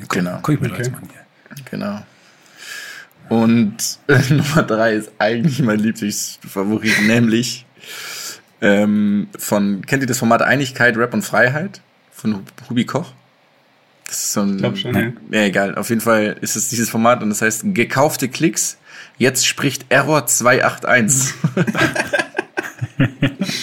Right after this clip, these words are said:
Speaker 3: Geil, du guckst dir so Insta-, so, so YouTube-Wars an zwischen zwei verschiedenen
Speaker 2: Das hab ich,
Speaker 3: Parteien.
Speaker 2: ich, weiß ich tatsächlich nicht, wo das herkommt. Aber
Speaker 3: Finde ich gut.
Speaker 2: naja, das ist es.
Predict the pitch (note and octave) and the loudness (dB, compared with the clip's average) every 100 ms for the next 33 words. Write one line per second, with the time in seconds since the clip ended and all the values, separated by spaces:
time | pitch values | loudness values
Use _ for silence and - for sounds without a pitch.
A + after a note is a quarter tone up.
0 | - - - A3+ - D#3+ D#3 C#3+ F3+ A3+ | -10 -4 0 4 4 2 2 2 4 0
1 | - C#3 B2 B2 B2 B2 F#3+ F3+ A#2 A2 | 0 0 2 0 2 4 4 2 0 2
2 | G2+ G2+ - - G#2 G2 - B2+ A2+ - | 2 2 0 -2 -2 -2 -4 -2 -4 0
3 | A#2 B2 - - A#2+ A2+ A2+ A2 E3+ F#3 | 0 2 2 0 0 0 0 6 6 6
4 | E3+ C#3 - C3 B2+ B2 - - D#3 B2+ | 4 4 2 2 2 -2 -2 4 4 2
5 | - C#3 D#3 D3+ C#3 C3 B2+ D#3 - - | -2 0 0 -2 -4 -4 -4 -8 -6 -8
6 | - - _ _ _ _ _ _ G#2+ G2+ | -8 -14 _ _ _ _ _ _ 0 0
7 | G2 F#2+ F#2 F#2+ - - - A2 - _ | -2 -2 -4 -4 -6 -8 -10 -10 -12 _
8 | _ _ - - _ - _ _ - A#2+ | _ _ -20 -20 _ -20 _ _ 0 4
9 | C#3 F#2+ - _ _ _ _ _ _ _ | 4 2 -2 _ _ _ _ _ _ _
10 | - A2+ C#3+ C#3+ C#3+ - | -4 0 0 -2 -4 -10